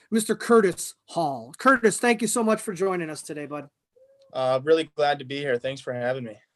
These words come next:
Speaker 1: How's, uh, h-, how's things been, man? I mean, you know, you're at school and, and covid's going on, and, and what was the, what was the status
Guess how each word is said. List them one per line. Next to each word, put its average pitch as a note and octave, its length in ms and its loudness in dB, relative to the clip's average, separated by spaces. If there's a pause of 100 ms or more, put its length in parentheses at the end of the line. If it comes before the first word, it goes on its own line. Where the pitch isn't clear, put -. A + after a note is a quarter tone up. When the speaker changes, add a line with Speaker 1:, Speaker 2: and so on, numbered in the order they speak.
(680)
Speaker 1:
How's, A#3+ 200 0
uh, A#3+ 380 2 (100)
h-, G#3+ 320 -10
how's C#4+ 300 0
things D#4+ 320 2
been, A#3+ 380 6
man? F#3+ 320 4
I A3+ 80 4
mean, G#3+ 240 4
you G#3 120 6
know, G#3 140 6
you're G3 280 6
at G#3+ 100 4
school B3+ 460 2
and, F3+ 200 0 (400)
and D#3 300 -6
covid's A3 380 4
going A#3 300 2
on, B3+ 300 0
and, F#3 180 2
and F3 500 -2 (280)
what C4 280 4
was D4 200 6
the, B3 200 6
what A3+ 200 0
was B3 200 0
the A3+ 100 0
status G#3 560 2